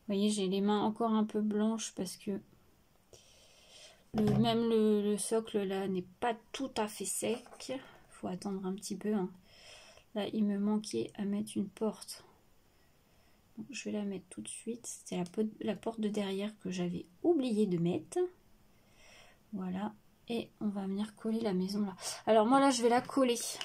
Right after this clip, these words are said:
Parce que je voudrais la décaler un tout petit peu. Donc je vais venir la coller. Ouais, j'ai pas envie de tout enlever. Donc ce que je vais faire, c'est que je vais attendre un peu que ça sèche un peu plus.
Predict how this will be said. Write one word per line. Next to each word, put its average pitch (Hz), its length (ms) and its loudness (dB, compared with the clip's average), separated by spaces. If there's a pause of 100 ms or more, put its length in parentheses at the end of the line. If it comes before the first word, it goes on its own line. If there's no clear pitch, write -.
(1800)
Parce 214 200 -2
que 208 200 0
je 196 100 -2
voudrais 208 240 0
la 226 160 4
décaler 226 480 0
un 190 120 0
tout - 200 -10
petit - 300 -6
peu. 214 280 0 (540)
Donc 196 280 -6
je 190 120 -6
vais 208 60 2
venir 220 280 2
la 226 160 0
coller. 214 460 -2 (1300)
Ouais, - 140 -10 (220)
j'ai - 180 -16
pas 220 160 -6
envie 208 200 0
de 185 140 -6
tout 180 260 -14 (220)
enlever. 196 460 -2 (1400)
Donc 185 180 2
ce - 80 -6
que 262 100 2
je 233 60 2
vais 254 100 4
faire, 196 160 0
c'est 240 120 -4
que 226 60 -2
je 220 40 -2
vais 247 60 6
attendre 247 280 4
un 233 80 2
peu 240 100 0
que 247 60 -2
ça 226 120 0
sèche 233 300 0
un 247 100 -2
peu 226 140 -2
plus. 240 400 -2